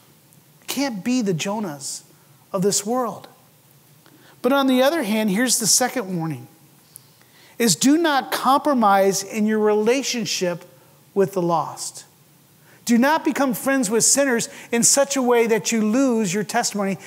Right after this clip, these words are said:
that you now are compromised. The Bible does warn us against, uh, uh, who we surround ourselves with. In Proverbs chapter thirteen twenty, we read that whoever walks with the wise becomes wise, but the companions of fools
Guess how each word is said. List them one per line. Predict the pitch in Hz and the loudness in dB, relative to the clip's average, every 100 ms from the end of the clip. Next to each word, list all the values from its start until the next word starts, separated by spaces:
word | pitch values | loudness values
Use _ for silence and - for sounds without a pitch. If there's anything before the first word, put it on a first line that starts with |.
| - | -8
that | 220 196 226 | -2 0 2
you | |
now | 208 214 220 | 2 4 4
are | 190 208 | 4 2
compromised. | 208 - 247 - 226 180 135 127 127 - - - _ _ _ _ _ _ | -2 -8 -6 -2 -2 -2 -4 -8 -12 -12 -12 -14 _ _ _ _ _ _
The | 156 | 0
Bible | 208 247 220 | 2 2 2
does | 180 220 247 214 | 2 4 4 2
warn | 185 226 247 | 0 2 2
us | 160 | 2
against, | 175 196 165 - - - _ - | 0 0 0 -2 -6 -20 _ 0
uh, | |
uh, | 180 180 202 | 2 2 2
who | - 262 | 2 2
we | 240 | 2
surround | 208 208 185 185 180 | 0 0 0 0 0
ourselves | 175 - 185 165 151 151 | -2 -4 -4 -4 -4 -8
with. | 147 151 - - - _ _ _ _ _ _ - - - - | -8 -8 -12 -20 -20 _ _ _ _ _ _ -20 -20 -16 -10
In | 160 | -2
Proverbs | 220 247 220 190 | 2 2 0 -2
chapter | 214 214 208 | 0 0 -2
thirteen | 175 220 208 196 180 | -4 -2 -2 -2 -4
twenty, | - 226 190 | -2 -2 0
we | |
read | 180 202 202 | 0 0 2
that | 175 | 2
whoever | 139 196 208 233 | 2 2 2 2
walks | 185 185 202 214 - | 2 2 2 0 -6
with | 196 | -6
the | 180 | -4
wise | 165 175 208 269 254 - - - _ - | 0 2 2 -2 -6 -10 -16 -20 _ -4
becomes | 208 240 247 | -2 0 0
wise, | 208 277 269 147 - - - - _ _ _ _ | 2 4 4 2 -6 -12 -14 -18 _ _ _ _
but | 214 180 | -2 0
the | |
companions | 170 156 175 202 214 208 190 | 0 -2 -2 -2 -2 -2 -4
of | 170 143 | -6 -10
fools | - 202 214 262 277 - | -6 0 0 0 -2 -8